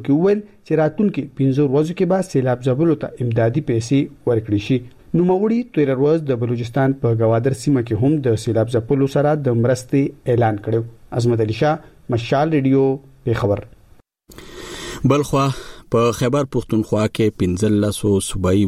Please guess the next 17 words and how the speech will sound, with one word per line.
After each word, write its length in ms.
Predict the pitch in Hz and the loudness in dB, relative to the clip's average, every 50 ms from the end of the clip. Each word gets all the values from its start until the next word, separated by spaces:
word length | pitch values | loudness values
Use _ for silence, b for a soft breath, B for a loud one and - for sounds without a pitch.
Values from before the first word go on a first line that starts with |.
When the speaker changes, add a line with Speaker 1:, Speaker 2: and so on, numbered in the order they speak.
| 95 | 0
Speaker 2:
وزیرانو 560 | 90 87 90 90 92 98 101 98 101 98 101 101 98 98 95 90 - - | -2 -2 0 0 2 2 2 2 4 4 2 2 0 0 -2 -6 -2 0
تېر 180 | 98 95 90 90 87 | 0 0 2 0 0
ماښام 500 | 87 85 - 101 101 107 113 120 117 107 - - | -2 -2 -2 -2 0 2 2 2 0 0 0 0
په 200 | 107 104 98 101 101 | 2 2 2 2 2
ګورنر 340 | 92 98 95 98 95 98 92 101 | 0 2 2 2 0 0 -2 -2
هاوس 320 | 123 123 120 98 - - - - | 0 0 0 0 -2 -4 -4 -2
کې 340 | - 95 95 98 107 110 98 98 90 | 0 0 2 2 0 0 -2 -2 -2
د 240 | 87 90 90 95 - - | 0 0 0 -2 -4 -4
خپلو 260 | - - 98 87 - - | -2 -2 -2 0 0 -2
څوکیو 380 | 87 85 - - 98 95 90 - | -2 -2 0 0 0 0 0 0
سوګند 420 | 90 87 87 90 82 80 82 - - 87 | -2 0 0 -2 -2 -4 -6 -6 -6 -6
پورته 260 | 87 - - 82 - - | -6 -4 -4 -4 -2 -2
کړ. 60 | 82 - B B B B B B B B B B B B B B B B B 120 | -2 -2 B B B B B B B B B B B B B B B B B 0
وزیر 220 | 120 120 127 127 127 | 0 2 2 0 0
اعلی 180 | 123 113 120 120 117 - - | 0 0 0 -2 -2 0 0
په 100 | 113 104 - | -2 0 0
پنځلسو 580 | 110 104 107 113 110 104 110 107 - - 113 | 0 0 2 2 0 0 0 -2 -2 -2 0